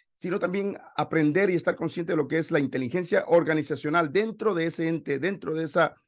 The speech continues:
organización sin fines de lucro, empresa, corporación, como le quiera llamar.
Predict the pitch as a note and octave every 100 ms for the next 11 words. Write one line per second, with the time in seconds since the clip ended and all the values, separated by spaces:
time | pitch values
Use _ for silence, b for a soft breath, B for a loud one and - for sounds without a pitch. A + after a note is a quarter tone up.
0 | _ - D#3+ D#3 C#3+ C3+ E3+ F3 D3 A2+
1 | E3 C#3+ C#3+ G#3+ F3 D3+ A#2+ G3 G#3+ G#3+
2 | E3 C3+ B2+ A#2 F#3 F#3 D#3 D3 C3 A#2+
3 | D#3+ C#3 A#2+ G2+